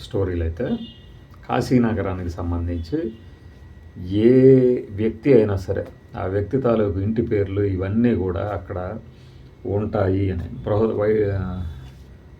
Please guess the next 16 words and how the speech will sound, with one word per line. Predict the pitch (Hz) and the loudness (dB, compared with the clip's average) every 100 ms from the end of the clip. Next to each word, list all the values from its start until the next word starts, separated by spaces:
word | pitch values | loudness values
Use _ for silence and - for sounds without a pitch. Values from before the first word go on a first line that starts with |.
| - | -10
మన | 104 104 98 95 92 90 - - - - - - - - - - - - - - - - - - - - - - | -8 -6 -4 -4 -6 -10 -14 -20 -20 -20 -20 -20 -20 -20 -20 -20 -20 -20 -20 -20 -20 -20 -20 -20 -20 -20 -20 -4
వైదీశ్వరన్ | 101 120 131 127 120 113 110 | 2 6 6 4 2 0 0
కోయిల్లో | 110 104 104 107 | 2 2 2 0
నాడీ | 98 110 113 | 0 2 2
జోస్యం | 101 92 - 85 | 2 -2 -2 -2
ఎలానో | 85 85 87 117 135 - - - | -2 -2 -4 -6 -8 -14 -16 -4
కాశీకి | 107 113 127 - 92 | -2 0 -2 -2 -2
వెళ్తే | 87 82 104 117 110 | -2 0 -2 -2 -4
మన | 98 95 92 | -6 -4 -4
కుటుంబాల | 110 113 110 104 101 92 | -4 -2 -2 -2 -2 -4
తాలూకు | 98 90 87 98 | -6 -6 -6 -10
పుట్టు | 90 104 90 | -8 -8 -6
పూర్వోత్తరాలు | 85 104 98 85 82 95 87 90 | -4 -2 -2 -4 -6 -8 -6 -8
ఇవన్నీ | 95 95 98 110 | -6 -4 -2 -2
చూడటమే | - 107 104 90 87 | -2 -4 -4 -8 -6
కాకుండా | 87 82 90 90 | -6 -6 -8 -6